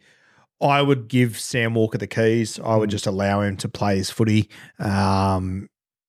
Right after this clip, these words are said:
Speaker 1: but, yeah, I don't think the seven and the six overly matters with those two.
Speaker 2: Yeah,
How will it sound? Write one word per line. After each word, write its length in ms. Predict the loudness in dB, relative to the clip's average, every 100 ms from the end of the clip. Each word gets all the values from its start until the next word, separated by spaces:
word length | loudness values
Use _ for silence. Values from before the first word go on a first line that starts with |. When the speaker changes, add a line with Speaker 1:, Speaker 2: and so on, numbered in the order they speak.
| _ _ -4
Speaker 1:
but, 220 | -2 -2 _
yeah, 260 | -2 0 2
I 80 | 2
don't 160 | 0
think 140 | -2 -6
the 60 |
seven 280 | -8 -8 -8
and 100 | -10
the 60 | -8
six 280 | -8 -6 -6
overly 280 | -4 -4
matters 340 | -4 -4 -4 -6
with 80 | -8
those 220 | -6 -4
two. 160 | -4 -6 -10 -4
Speaker 2:
Yeah, 300 | 0 0 -2